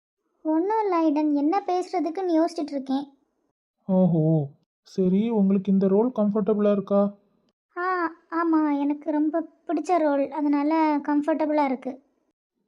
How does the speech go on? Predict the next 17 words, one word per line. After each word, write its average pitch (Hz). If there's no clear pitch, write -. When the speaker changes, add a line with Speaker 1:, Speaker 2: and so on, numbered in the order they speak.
Speaker 2:
நீங்க 214
இந்த 196
ரோல் 214
வேணும்னு 226
கேட்டீங்க, 185
ஆனா 233
நீங்க 220
சேலரி 233
பத்தி 233
எதுவுமே 220
பேசலையே. 196
அப்போ 226
நீங்க 202
சேலரிக்காக 226
இந்த 208
ரோல் 196
கேட்கலையா? 170